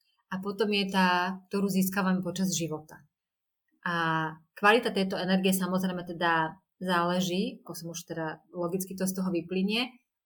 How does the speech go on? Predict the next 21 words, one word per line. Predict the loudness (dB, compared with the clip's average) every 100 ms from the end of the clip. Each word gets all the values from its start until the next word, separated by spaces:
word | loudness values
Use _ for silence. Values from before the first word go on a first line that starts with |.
| -2
od |
nejakých | 0 0 -2 -2
vrodených | -2 -2 -2 0
dispozícií | -2 -4 -4 -2 -2 -4 -4 -4 -6 -16 _ -12
a |
potom | -6 -2 2 2
od |
dobrej | 0 -2 -2 -4 -8
životosprávy. | -8 -6 -6 -8 -10 -10 -12 -16 -20 _ _ _ _ _ _ _ _
Toto | -2 0
si | 0
môžeme | 0 0 0
predstaviť | 0 0 0
ako | 0
naozaj | 2 2 2 0
tú |
našu | -2 -2 -4
sviečku, | -2 0 0 -4
čo | -6
nám | -4 -4 -6
horí. | -8 -10 -14